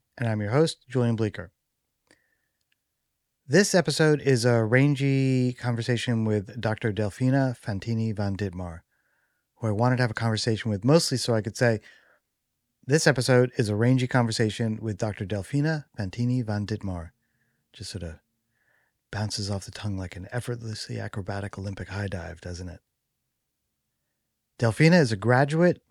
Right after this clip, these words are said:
biologist and design researcher and senior lecturer at the Royal College of Art, whose practice focuses on ecological thinking,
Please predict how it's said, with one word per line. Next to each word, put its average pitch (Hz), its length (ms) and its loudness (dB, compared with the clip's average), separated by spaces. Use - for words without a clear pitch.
biologist 160 560 2
and 110 100 0
design 120 300 2
researcher 127 480 0
and 104 120 0
senior 127 280 0
lecturer 120 340 0
at 107 100 -2
the 101 280 -6
Royal 120 220 0
College 107 260 -4
of 98 80 -4
Art, 139 240 4
whose 117 140 -4
practice 127 380 4
focuses 117 500 0
on 107 300 0
ecological 107 500 -4
thinking, 135 460 0